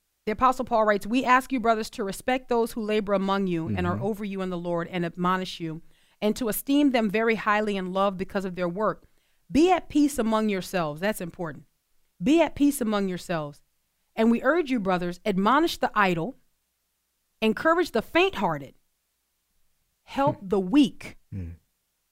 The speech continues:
Speaker 1: be patient with them all."
Speaker 2: Mm.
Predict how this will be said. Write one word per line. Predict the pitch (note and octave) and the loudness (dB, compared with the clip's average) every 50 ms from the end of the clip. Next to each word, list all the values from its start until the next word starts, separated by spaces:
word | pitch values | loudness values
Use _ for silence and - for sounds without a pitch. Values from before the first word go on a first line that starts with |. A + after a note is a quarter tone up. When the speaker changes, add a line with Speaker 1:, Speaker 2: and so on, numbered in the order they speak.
| _ _ - | _ _ -4
Speaker 1:
be | F3 G#3+ G3+ | -4 -4 -4
patient | - - A#3 B3 A#3+ - - A#3+ G3+ G3+ | -2 0 0 2 2 0 -2 -4 -2 0
with | G#3+ G#3 F3+ E3+ | 0 0 0 0
them | G3 G3 G3 F#3+ - | 0 0 0 -2 -4
all." | G3+ F3 F3+ E3+ - - - _ _ - A2+ | -4 -4 -4 -4 -6 -10 -14 _ _ -8 -4
Speaker 2:
Mm. | A2+ A2 G#2+ G#2 G2 F#2+ F#2 F#2 | -4 -2 -2 -4 -4 -6 -8 -10